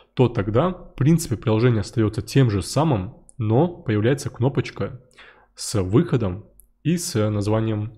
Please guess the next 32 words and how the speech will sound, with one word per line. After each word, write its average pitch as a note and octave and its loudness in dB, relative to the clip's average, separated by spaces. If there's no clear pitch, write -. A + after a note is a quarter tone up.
э, G2+ -4
нашего G#2+ -2
аккаунта, F#2+ -6
ну, C#3 0
с - -8
именем G#2+ -2
нашего G2+ -6
аккаунта. - -12
В A#2+ -2
нашем A#2+ 0
случае E3+ -2
это G2+ -6
Вася. F#2 -6
Представим, C#3+ -4
что - -10
у - -4
нас G2+ -6
Вася, G2+ -6
то - -16
есть B2 -4
у A#2 0
нас A2 -4
профиль C3 0
Вася. G2+ -6
И B2+ 4
вот A2+ 2
это G3 -2
состояние A2 -2
приложения, A2 0
видишь, A#2 -4
написано G#2+ -6
авторизован. G#2+ -2